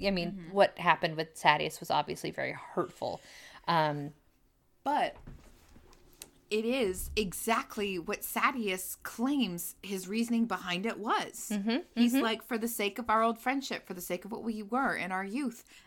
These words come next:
Speaker 2: that's why I had to do this, Dalinar."
Speaker 1: So when Dalinar says, "It is why we need more than tyranny, even the benevolent kind, to transform this kingdom,"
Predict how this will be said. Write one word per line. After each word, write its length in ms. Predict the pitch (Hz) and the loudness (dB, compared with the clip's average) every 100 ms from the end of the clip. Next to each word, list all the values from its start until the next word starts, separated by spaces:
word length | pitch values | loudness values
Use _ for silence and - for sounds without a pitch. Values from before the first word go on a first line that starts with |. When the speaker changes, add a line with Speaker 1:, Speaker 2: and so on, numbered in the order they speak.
| - | -14
Speaker 2:
that's 460 | 160 185 208 - 220 | -2 2 2 0 -6
why 440 | 202 262 202 165 | 0 2 2 2
I 100 | 180 | -2
had 240 | 185 180 185 | -4 -4 -4
to 80 | |
do 240 | 190 196 233 | -4 -2 -2
this, 240 | 160 - - | -2 -6 -6
Dalinar." 720 | 147 143 143 147 139 175 220 - - - - - - | -6 -6 -8 -6 -6 -8 -12 -18 -20 -20 -20 -18 -10
Speaker 1:
So 480 | - 294 262 240 - | 4 6 6 4 -2
when 500 | - 208 220 220 214 | -14 -2 2 4 6
Dalinar 420 | 240 330 269 226 | 6 6 4 2
says, 460 | - 220 214 214 202 | 2 4 4 2 -2
"It 80 | 190 | -2
is 160 | 202 - | -2 4
why 200 | 185 208 | 4 4
we 100 | 208 | 2
need 160 | 190 175 | 0 0
more 180 | 175 | 0
than 160 | 175 165 | 0 -4
tyranny, 580 | - 220 196 165 160 - | -6 -4 -2 -2 -4 -4
even 320 | 180 175 170 | -4 -2 -2
the 100 | 156 | -2
benevolent 540 | 151 156 160 165 160 | -4 -4 -4 -6 -8
kind, 240 | - 160 156 | -4 -2 -2
to 80 | 151 | -4
transform 540 | - 156 151 156 160 | -4 -4 -4 -4 -4
this 180 | - - | -6 -8
kingdom," 460 | - 330 247 165 | -6 -2 0 -2